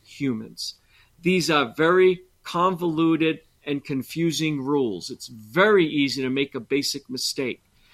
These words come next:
Don't try to study the rules, listeners. Just know, if you inherit an I R A,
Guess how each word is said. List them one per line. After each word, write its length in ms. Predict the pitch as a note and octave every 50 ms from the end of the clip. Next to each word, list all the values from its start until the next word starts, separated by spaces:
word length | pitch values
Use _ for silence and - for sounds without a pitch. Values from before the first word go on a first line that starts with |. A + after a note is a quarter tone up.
| _ _ _ _ -
Don't 260 | F#3+ A3 C#4+ C#4 -
try 240 | - - B3 B3+ A3
to 80 | F#3+
study 420 | - - - - E3+ E3+ F#3 A3+ G#3+
the 140 | D3+ D#3 C3+
rules, 480 | A#2 A#2 C#3 D#3+ F3+ G#3 A3+ G#3 F3 F#3
listeners. 720 | G#3 A#3 A3+ - - B3 A#3 B3 B3 B3 A#3+ A3+ - - _ _ _ _ _ _ -
Just 420 | - F3+ G#3+ A3+ - - - -
know, 420 | E3 E3 E3 D#3 C#3 A#2+ G#2 G#2 - _ _ _ -
if 200 | D#3+ D3+ - -
you 160 | E3+ F3 E3+
inherit 640 | E3 D3+ C#3+ B2+ A2 - E3 F#3 G#3+ A#3 B3 B3 - -
an 120 | G3 G3+
I 180 | G3 G3+ G3+ G#3
R 240 | G3+ G3+ F#3+ F3 D3+
A, 280 | C3+ A#2+ G2 - -